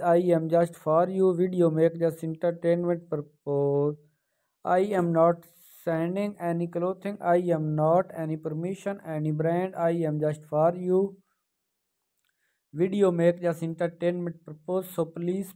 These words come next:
please the support. Please, please subscribe my channel and press my bell icon. Never miss any benefit and enjoyment in my video.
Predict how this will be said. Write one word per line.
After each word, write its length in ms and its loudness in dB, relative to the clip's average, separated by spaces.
please 180 -6
the 140 -4
support. 500 -4
Please, 320 -6
please 240 -6
subscribe 420 0
my 200 -2
channel 800 0
and 240 -2
press 280 0
my 140 2
bell 300 4
icon. 360 0
Never 300 2
miss 320 -6
any 160 0
benefit 640 -2
and 260 -2
enjoyment 800 -2
in 220 -4
my 200 -2
video. 1300 -6